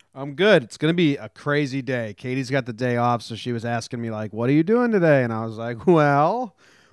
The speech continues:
we're doing the Yankee pregame show at twelve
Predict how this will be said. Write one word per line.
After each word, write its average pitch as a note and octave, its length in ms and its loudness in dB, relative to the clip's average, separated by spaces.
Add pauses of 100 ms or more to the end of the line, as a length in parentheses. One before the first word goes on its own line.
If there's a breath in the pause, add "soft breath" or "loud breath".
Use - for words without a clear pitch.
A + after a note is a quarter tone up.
we're C#3+ 140 -4
doing C#3+ 260 2
the C#3 100 2
Yankee C3+ 360 2
pregame C#3 640 2
show E3 600 8
at G3 320 2
twelve F3 760 4